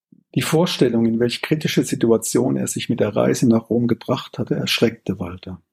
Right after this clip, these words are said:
Er stand kurz vor dem Ziel und so kraft- und mutlos, wie er sich im Augenblick fühlte, wäre er am liebsten sofort wieder nach Hause gefahren. Während er sich abtrocknete, besah er sich im Spiegel.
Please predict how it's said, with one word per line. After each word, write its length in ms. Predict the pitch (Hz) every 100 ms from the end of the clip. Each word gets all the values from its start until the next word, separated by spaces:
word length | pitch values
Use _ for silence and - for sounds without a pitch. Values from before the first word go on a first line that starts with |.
| _ _ _ _ _ _ _ _ _ _
Er 80 | -
stand 300 | - 160 156
kurz 240 | 180 180
vor 140 | - 180
dem 160 | 175
Ziel 520 | 170 - 160 135 117 - _
und 160 | 117 101
so 120 | 117
kraft- 400 | - 123 - -
und 120 | 123
mutlos, 600 | 127 180 180 151 165 -
wie 40 | 147
er 80 |
sich 200 | 139 -
im 100 | 147
Augenblick 400 | 131 143 135 123
fühlte, 540 | - 135 139 156 175 180 - _ _ _ _ _ _ _ -
wäre 340 | 143 139 143
er 180 | 147 127
am 180 | 135 127
liebsten 440 | 131 147 - 165
sofort 460 | 156 - - 113 -
wieder 180 | 135 135
nach 160 | 127
Hause 300 | 101 101 -
gefahren. 540 | 104 - 92 87 95 92 _ _ _ _ _ _ _ _ _ _ _ -
Während 220 | 143 147
er 80 | 156
sich 260 | 160 -
abtrocknete, 840 | - 117 - 151 151 170 185 170 - _
besah 280 | - - 131
er 60 | 123
sich 220 | 156 -
im 80 | 139
Spiegel. 600 | - - 113 - 95